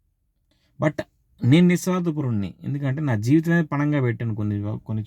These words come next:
చూ-, కొన్ని విషయాల్లో. నన్ను విమర్శించే బొక్కగాడు ఎవడు లేడు భూమి మీద. నేను విమర్శించారంటే వాళ్ళకి తెలుసు అంతే.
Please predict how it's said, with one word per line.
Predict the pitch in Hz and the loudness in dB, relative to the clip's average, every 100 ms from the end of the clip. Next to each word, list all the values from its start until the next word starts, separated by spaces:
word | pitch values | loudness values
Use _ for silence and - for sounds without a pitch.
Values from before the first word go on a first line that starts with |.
| 113 | -6
చూ-, | 104 | -8
కొన్ని | - 110 | -4 -4
విషయాల్లో. | 110 127 117 104 131 175 - - - - - - - - - - - - | -2 -2 -2 -2 -4 -8 -14 -20 -20 -20 -20 -20 -20 -20 -20 -20 -18 0
నన్ను | 131 143 151 151 | 4 6 6 6
విమర్శించే | 147 151 175 175 170 151 | 6 4 2 0 0 0
బొక్కగాడు | 139 127 151 151 135 | 0 -2 -2 0 0
ఎవడు | 135 127 | 0 0
లేడు | 131 120 | 0 2
భూమి | 123 123 | 2 2
మీద. | 110 104 139 - _ _ _ _ _ 151 | 2 0 -2 -6 _ _ _ _ _ 0
నేను | 196 | 4
విమర్శించారంటే | 170 143 165 165 151 160 147 143 165 170 147 135 151 160 - _ _ _ _ _ _ _ - - - - - - | 6 6 4 0 0 0 0 -2 -2 0 0 -2 -4 -6 -12 _ _ _ _ _ _ _ -4 -4 -10 -18 -10 2
వాళ్ళకి | 120 160 160 | 4 6 4
తెలుసు | 151 156 - - - 117 - - - - | 4 2 -4 -12 -14 -16 -16 -20 -16 -8
అంతే. | 123 - | -8 -8